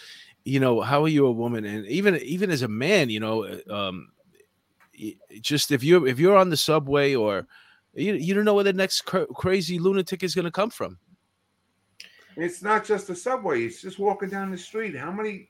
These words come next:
Speaker 2: you know, do we see? Just the other day, there was another one where, um, uh, an elderly man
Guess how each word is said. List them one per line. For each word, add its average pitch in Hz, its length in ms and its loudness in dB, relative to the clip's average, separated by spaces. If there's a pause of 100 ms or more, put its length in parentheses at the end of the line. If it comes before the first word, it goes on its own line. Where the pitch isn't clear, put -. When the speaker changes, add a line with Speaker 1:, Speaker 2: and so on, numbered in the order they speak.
Speaker 2:
you 185 100 -10
know, 175 380 -4 (160)
do 165 80 -4
we 175 100 -6
see? 190 400 -12 (140)
Just 190 240 -10
the 190 80 -4
other 190 160 -2
day, 214 160 4
there 180 100 2
was 160 160 -6
another 214 240 -4
one 123 200 -4 (380)
where, 156 260 -2
um, 160 220 -6
uh, 147 220 -4 (160)
an 147 140 -2
elderly 180 340 0
man 190 400 0